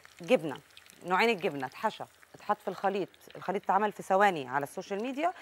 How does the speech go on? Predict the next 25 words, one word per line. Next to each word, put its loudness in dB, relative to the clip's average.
اتحط 4
زي 4
ما 4
أنا 6
بعمل 4
كده، 0
نزل 0
بالزيت. -2
دي -12
مش -10
محشية، -6
دي -6
محشية -8
آخر -8
واحدة. -6
بس -10
أنا -4
كفاية -2
الكمية -6
دي، -10
خلي -16
دي -18
كده. -12
نجيب -8
المقصوصة -4